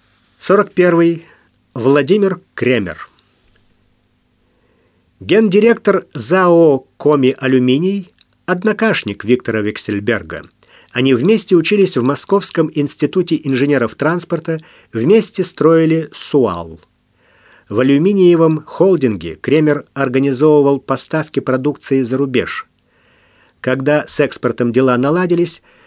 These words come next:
Вексельберг бросил Владимира Кремера на другой фронт. Он должен найти два и одну десятую миллиарда долларов и построить на них в Республике Коми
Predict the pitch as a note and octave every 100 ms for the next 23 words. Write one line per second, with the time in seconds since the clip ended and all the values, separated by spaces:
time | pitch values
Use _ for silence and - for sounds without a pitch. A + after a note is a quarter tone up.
0 | - B2+ - D3 D#3+ F#3+ - - C3 E3+
1 | F#3 F#3 E3+ D3+ D3+ E3 D#3 D#3 D#3 E3
2 | D#3+ D#3 D3+ E3 D3 D#3+ E3 B2+ B2+ B2
3 | B2+ A#2+ A#2 - _ _ _ _ _ _
4 | D3 D3 B2+ C3 C3+ A2 B2 B2 B2 B2
5 | C#3 C3 B2+ _ _ _ _ _ A2 G2
6 | B2+ D3 C#3 B2+ - _ C#3+ C3+ A#2 C#3
7 | A#2+ B2 C3 A2+ A#2+ A#2 A#2+ B2 D3 E3
8 | F#3 F#3+ - B2 F3+ E3+ E3+ E3+ - _
9 | _ _ E3 E3+ - E3+ F3 E3+ E3 D3+
10 | D3+ D3 - - A#2 C3 - C#3+ A#2 A2+
11 | A2+ A2 G3 F#3+ F#3+